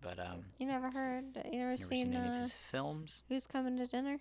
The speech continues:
Speaker 2: Guess Who's Coming to Dinner?
Speaker 1: No, I've only seen the Bernie Mac version.
Speaker 2: <laughs>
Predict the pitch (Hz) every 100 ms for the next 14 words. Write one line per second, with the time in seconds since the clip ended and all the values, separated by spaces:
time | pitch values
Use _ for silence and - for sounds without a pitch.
0 | - - - - - - - - - -
1 | 247 - 254 - 269 277 277 277 277 285
2 | - - - - - - - 120 127 117
3 | 104 135 135 - 131 123 98 110 110 104
4 | 107 107 - 90 - - - 294